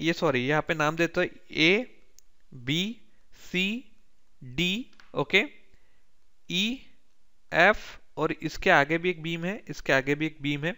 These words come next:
जो कि ये कितना, जी and एच, ठीक है। चलो ये मैं इनके डायरेक्शन दे देता हूँ, यहाँ पे ऐसा, ये ऐसा, ठीक है,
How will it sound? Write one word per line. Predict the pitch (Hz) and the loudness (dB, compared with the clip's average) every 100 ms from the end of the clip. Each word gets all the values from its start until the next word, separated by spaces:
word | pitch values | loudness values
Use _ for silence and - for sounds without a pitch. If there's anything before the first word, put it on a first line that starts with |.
| - - | -10 -14
जो | 131 135 | -6 -6
कि | - | -4
ये | 160 | -6
कितना, | 156 151 165 214 - - - - | -6 -4 -4 -6 -10 -20 -20 -18
जी | 123 120 160 214 - - | -10 -2 -2 -4 -10 -2
and | 135 151 - | -2 -2 -6
एच, | 104 - - - - - - - - - | -8 -8 -12 -16 -18 -20 -20 -20 -16 -6
ठीक | 202 | 0
है। | 196 - - | 2 0 -4
चलो | 135 101 - - - - - - - 135 | -2 -2 -6 -18 -18 -20 -20 -20 -14 0
ये | 156 | 4
मैं | 190 196 | 4 2
इनके | 185 190 | 4 8
डायरेक्शन | 170 165 165 180 | 10 10 6 4
दे | 156 | 4
देता | 123 - | 4 0
हूँ, | 117 | -6
यहाँ | 117 131 143 143 | -4 0 2 4
पे | 160 | 4
ऐसा, | 156 - 160 160 285 | 4 4 2 0 -6
ये | 139 143 131 | 0 4 4
ऐसा, | 110 - 113 - - - | 2 -6 -10 -14 -20 -6
ठीक | 160 165 | 0 2
है, | 147 | 2